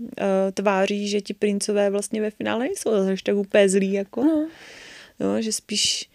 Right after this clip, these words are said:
Speaker 1: jako se chcou zbavit těch Asteri a jsou to
Speaker 2: Mhm.
Speaker 1: tam tak nějak jako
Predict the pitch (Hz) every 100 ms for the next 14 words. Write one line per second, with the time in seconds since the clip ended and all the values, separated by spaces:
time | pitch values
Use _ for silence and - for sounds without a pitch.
0 | _ - 208 - - - - 208 202 196
1 | 190 208 - - - 202 202 202 196 240
2 | 220 240 214 196 202 208 202 202 - 214